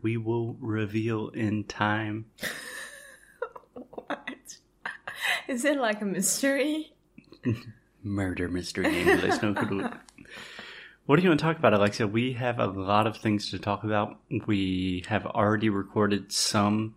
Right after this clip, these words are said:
Speaker 1: parts of this trip, and I don't know how we are going to put it all together. But what are you thinking? What is the first thing that comes to your mind?
Speaker 2: Um, I'm thinking about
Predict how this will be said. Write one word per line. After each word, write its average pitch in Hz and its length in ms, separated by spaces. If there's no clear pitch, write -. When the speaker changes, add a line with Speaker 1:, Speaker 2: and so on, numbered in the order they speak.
Speaker 1:
parts 104 320
of 120 120
this 120 160
trip, 160 300
and 98 400
I 95 80
don't 95 260
know 98 180
how 104 380
we 107 160
are 104 100
going 98 220
to - 60
put 110 160
it 107 100
all 101 180
together. 117 580
But 113 160
what 120 200
are 123 40
you 113 140
thinking? 101 440
What 113 160
is 107 140
the 104 100
first - 580
thing 104 180
that - 120
comes 104 200
to - 60
your 92 100
mind? - 280
Speaker 2:
Um, 233 640
I'm 269 160
thinking 330 460
about 202 420